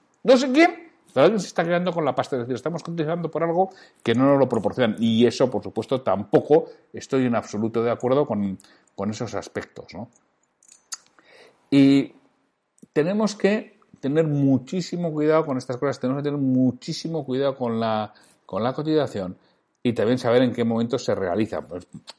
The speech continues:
Lorenzo Amó, el presidente de ata, de la Asociación de Trabajadores Autónomos, dice, claro, que son subidas pactadas desde hace tiempo, ¿no? Que cuando la economía creció un tres por ciento y ahora queda un doce. Es cierto, es totalmente cierto, pero todo esto lo tenemos que ir regularizando.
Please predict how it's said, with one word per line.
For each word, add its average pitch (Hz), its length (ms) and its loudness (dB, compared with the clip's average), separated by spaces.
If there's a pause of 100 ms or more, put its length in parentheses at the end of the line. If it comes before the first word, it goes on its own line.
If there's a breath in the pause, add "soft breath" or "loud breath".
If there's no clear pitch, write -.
Lorenzo 110 320 -4
Amó, 120 160 4
el 104 80 2
presidente 95 440 -8
de 104 100 -2
ata, 107 200 -2
de 92 60 -2
la 92 40 -8
Asociación 90 480 -8
de 101 60 -8
Trabajadores 101 480 -6
Autónomos, 117 460 -2 (220 soft breath)
dice, 117 200 -4
claro, 120 260 2
que - 60 -12
son 131 260 0
subidas 127 320 2
pactadas 90 460 -4
desde 98 160 -8
hace 101 160 -10
tiempo, 110 320 -6
¿no? 117 160 -10 (260 soft breath)
Que 90 180 -8
cuando 101 220 -6
la 202 60 -2
economía 101 320 -2
creció 113 260 -2
un 113 80 -2
tres 113 160 -6
por - 160 -6
ciento 135 260 2
y 113 120 4
ahora 110 140 4
queda 104 140 0
un 113 120 2
doce. 123 360 4
Es 285 140 0
cierto, 104 360 -2 (280 soft breath)
es - 160 -8
totalmente 131 520 -2
cierto, 135 360 -2
pero 110 220 0
todo 139 260 -2
esto 135 220 -2
lo 131 120 2
tenemos 120 480 -4
que - 120 -4
ir 131 300 0 (460)
regularizando. 101 920 -2